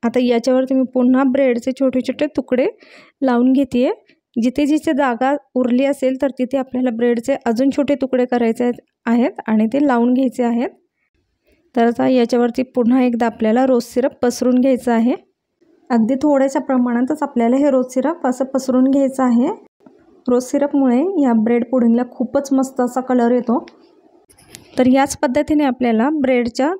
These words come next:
तुकड्यांची एक लेयर करायची, त्याच्यावरती रोज सिरप पसरून घ्यायचं आहे आणि त्याच्यावरती कस्टर्ड मिल्क आपल्याला असं पसरून घ्यायचं आहे छानपैकी.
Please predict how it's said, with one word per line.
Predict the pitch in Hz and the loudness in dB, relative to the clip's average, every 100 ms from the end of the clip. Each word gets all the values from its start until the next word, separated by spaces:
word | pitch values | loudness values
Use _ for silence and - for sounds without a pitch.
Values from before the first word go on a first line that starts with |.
| - | -4
तुकड्यांची | 254 233 226 220 240 - | -2 0 0 0 -4 -6
एक | 226 | -4
लेयर | 233 220 220 | 0 0 0
करायची, | 226 220 226 320 | 0 -2 0 -4
त्याच्यावरती | 311 294 247 226 220 208 262 349 - _ - | -2 0 2 2 2 0 0 -2 -10 _ -2
रोज | 233 233 | 0 0
सिरप | - 220 254 - _ - | 0 0 0 -4 _ -6
पसरून | 220 233 240 | -2 0 2
घ्यायचं | 233 254 240 | 2 0 0
आहे | 240 240 427 - - | 0 0 -2 -8 -4
आणि | 220 220 | 0 2
त्याच्यावरती | 220 226 240 220 220 220 262 - _ _ _ - | 0 -2 0 0 0 0 -2 -4 _ _ _ -4
कस्टर्ड | 233 226 254 240 | -2 -2 -2 2
मिल्क | 233 254 262 | 2 0 -2
आपल्याला | 220 226 240 | -4 0 0
असं | 262 277 | 0 -4
पसरून | 262 262 - 247 | -4 -4 -2 0
घ्यायचं | 240 247 233 | 2 0 0
आहे | 220 | -2
छानपैकी. | 214 233 220 214 214 | -2 0 0 -2 -4